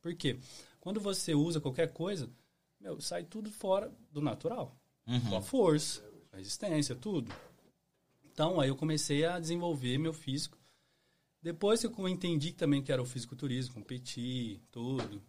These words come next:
Speaker 1: e eu vi que eu falei, "Pô, isso aqui acho que é o caminho, né? Acho que é isso aqui, eu tenho um, um caminho pra,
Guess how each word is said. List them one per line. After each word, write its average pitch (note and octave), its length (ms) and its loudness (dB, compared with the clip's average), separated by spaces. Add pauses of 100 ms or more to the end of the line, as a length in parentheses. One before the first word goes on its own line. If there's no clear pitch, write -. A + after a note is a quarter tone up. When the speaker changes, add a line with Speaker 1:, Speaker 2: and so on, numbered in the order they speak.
Speaker 1:
e G#2+ 80 -18
eu A2 80 -8
vi A2 220 -6
que A#2 120 -12
eu - 40 -18
falei, G#2 180 -12
"Pô, - 280 -12
isso - 140 -14
aqui B2+ 440 -6
acho C#3 180 -8
que - 100 -8
é E3 100 -6
o F#3 120 -12
caminho, B2 480 -2
né? A2+ 200 -6
Acho A2+ 160 -12
que - 120 -14
é - 200 -10
isso C#3+ 160 -8
aqui, C3 120 -10
eu C3+ 60 -6
tenho D3+ 200 -4
um, D#3+ 420 -6 (340)
um A2+ 240 -20
caminho B2 300 -6
pra, C#3+ 260 -10